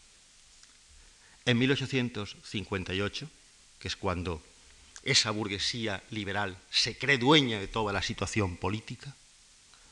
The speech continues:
va a aprovechar el espacio dejado libre por el derribo de las murallas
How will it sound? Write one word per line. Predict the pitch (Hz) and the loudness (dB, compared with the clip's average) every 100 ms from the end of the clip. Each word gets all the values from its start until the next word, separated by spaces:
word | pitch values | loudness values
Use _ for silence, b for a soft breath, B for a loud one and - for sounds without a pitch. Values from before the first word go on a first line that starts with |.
| - 104 | -4 6
va | 113 | 6
a | |
aprovechar | - 107 104 - 110 | 6 2 0 0 0
el | 104 | 0
espacio | 95 - 107 110 | -2 -2 -2 -2
dejado | 98 - 104 101 | -4 -2 -2 -2
libre | 104 104 95 90 B B | -4 -4 -6 -10 B B
por | 104 95 | -4 -4
el | 90 | -4
derribo | 98 104 104 87 - b b - | -4 -2 -4 -8 -16 b b -2
de | 104 | 0
las | 123 | 2
murallas | 113 131 135 147 - | 2 0 0 -6 -12